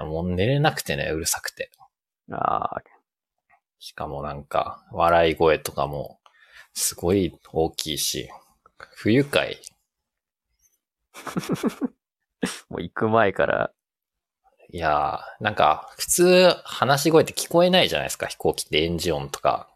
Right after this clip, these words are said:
Speaker 1: うるさいから。
Speaker 2: まあね、割とうるさいしね。うん。
Speaker 1: それをもってしてもなんか、超えてくるというか。
Speaker 2: <laughs> うるさいね、それは。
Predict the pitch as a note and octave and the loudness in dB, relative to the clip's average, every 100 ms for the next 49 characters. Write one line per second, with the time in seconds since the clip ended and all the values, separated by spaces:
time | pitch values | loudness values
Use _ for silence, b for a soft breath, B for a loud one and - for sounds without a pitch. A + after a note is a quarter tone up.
0 | _ F#2 D#2+ - D2 - - - - G#2+ | _ -8 -6 -4 -4 -4 -6 -8 -4 0
1 | F#2 - D2 A2+ D#3+ - D#3 D3 D3 B2+ | 2 0 2 2 2 -2 0 2 2 2
2 | B2+ G#2+ - - - - - D2+ - - | 2 0 0 -8 -12 -12 -10 -6 -2 2
3 | D3+ D#3+ D#3+ E3 _ - - - D#2+ C#2+ | 4 4 4 0 _ -4 -2 0 0 0
4 | C#2+ C#2+ - - _ - - - F#2 E2 | -4 -6 -12 -14 _ -20 -12 2 2 4
5 | E2 - D2 - - A1+ - - - _ | 0 -2 -6 -6 -6 -8 -10 -16 -18 _
6 | _ _ _ _ _ _ - - - - | _ _ _ _ _ _ -16 -14 -14 -10
7 | - - _ _ _ _ - _ - A#3 | -6 -6 _ _ _ _ -20 _ -6 -6
8 | - - - - E3 - - E2+ - - | -6 -16 -10 -6 -6 -10 -6 -6 -6 -8
9 | - - - - - - | -8 -8 -10 -10 -10 -12